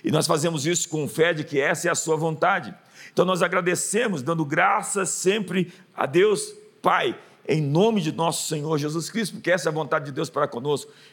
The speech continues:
"Em tudo dai graças." Agradecer em nome de Jesus significa honrar a Cristo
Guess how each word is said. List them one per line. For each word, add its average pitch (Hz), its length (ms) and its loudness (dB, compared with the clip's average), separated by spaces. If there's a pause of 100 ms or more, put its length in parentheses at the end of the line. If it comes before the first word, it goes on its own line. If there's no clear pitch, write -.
(140)
"Em 104 120 -4
tudo 139 340 0
dai 117 380 0 (460)
graças." - 840 -8 (600)
Agradecer 165 540 4
em 160 80 0
nome 165 220 0
de 135 60 -2
Jesus 147 280 0
significa 147 480 -4
honrar 143 320 2
a 147 60 0
Cristo - 520 -4